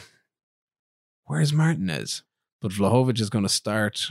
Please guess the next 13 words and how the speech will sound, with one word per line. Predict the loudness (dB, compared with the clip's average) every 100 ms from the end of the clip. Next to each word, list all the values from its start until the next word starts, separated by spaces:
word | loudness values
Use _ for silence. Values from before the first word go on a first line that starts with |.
| -8
Oh, | -6 -2 -2
God, | -4 -6 -2 0 2 0
I'm | -2
playing | -4 -4 -4
Bayern, | -4 -4 -4 -6
and | -6 -4
I'm | -4
playing | -4 -4 -4
Bayern | -6 -6 -6
at | -6
home. | -6 -8 -10 -16 _ _ _ _ _ _ _ _ _ -6
Oh, | -2 0 -2 -2
God. | -4 -4 -6 -6